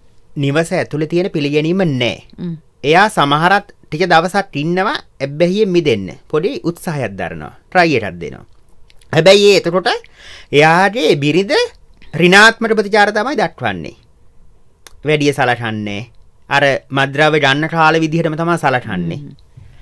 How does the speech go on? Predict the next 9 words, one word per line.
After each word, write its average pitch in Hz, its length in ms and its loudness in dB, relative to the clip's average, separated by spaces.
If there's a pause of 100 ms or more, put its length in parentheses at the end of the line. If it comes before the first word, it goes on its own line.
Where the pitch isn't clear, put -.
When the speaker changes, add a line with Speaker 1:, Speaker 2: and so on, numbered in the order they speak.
(260)
Speaker 1:
අන්න 151 300 2
ඒකයි 123 400 -4
මුලින්ම 143 560 2 (920)
පවුලේ 180 520 8
අය 107 160 0 (300)
ලේබල් 170 580 6
එක 175 100 0
ගලවන්න 123 460 0
ඕනේ. 73 240 -14